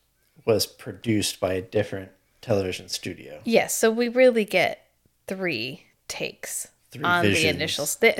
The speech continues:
Speaker 2: three visions of the initial storyline. And season one is much more in keeping with the original storyline, which is, I mean, it, it's not my favorite, which is why you haven't seen it a ton. It's not bad. It's just not my favorite season.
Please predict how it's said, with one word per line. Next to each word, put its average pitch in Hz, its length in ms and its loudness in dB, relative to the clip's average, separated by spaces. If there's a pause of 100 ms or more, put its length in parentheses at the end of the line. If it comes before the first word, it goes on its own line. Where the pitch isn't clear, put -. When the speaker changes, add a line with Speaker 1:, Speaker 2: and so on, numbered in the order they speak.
Speaker 2:
three 277 180 4
visions 175 640 -2
of 156 140 -12
the 135 120 -6
initial 127 340 -8
storyline. 120 640 -6 (680)
And 208 180 2
season 220 400 0
one 175 240 0
is 190 240 -2
much 175 420 -4
more 120 160 -6
in - 100 -12
keeping - 420 -14 (340)
with 185 240 -6
the 151 140 -8
original 131 440 -10
storyline, 120 600 -8 (1040)
which 208 220 -2
is, 208 120 -4 (500)
I 240 60 0
mean, 247 140 4
it, 233 140 0 (240)
it's - 160 -4
not 214 140 4
my 160 100 -6
favorite, 131 340 -2
which - 180 -10
is 175 80 -8
why 165 120 -2
you 147 120 -6
haven't 143 280 -10
seen 196 220 -4
it 127 100 -6
a 107 60 -10
ton. - 240 -8
It's - 120 -10
not - 200 -10
bad. 135 420 -2 (240)
It's - 140 -12
just 170 160 -10
not - 140 -8
my 165 100 -12
favorite - 360 2
season. - 380 -16